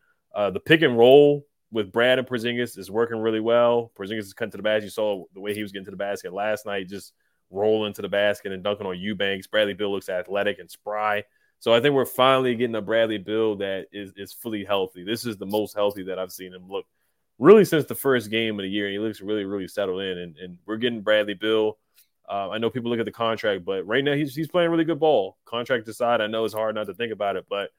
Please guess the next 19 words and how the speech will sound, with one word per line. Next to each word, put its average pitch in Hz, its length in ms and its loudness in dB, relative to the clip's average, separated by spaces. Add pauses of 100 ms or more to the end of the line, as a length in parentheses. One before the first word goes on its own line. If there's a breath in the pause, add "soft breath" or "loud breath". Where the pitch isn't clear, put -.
(480)
um, 95 400 -6
he's, 123 280 -4
he's 120 180 0
really 147 220 4
contributing 120 540 -2
to 104 100 -10
wins 92 320 -8
right 78 200 -16
now. 69 220 -20
He's 95 140 -16
finding 113 480 -2
ways 107 320 -2
to - 100 -20
contribute 104 720 -8
and, 92 200 -14 (100)
and 90 180 -16
move 104 240 -6
the 101 60 -8
ball, 101 500 4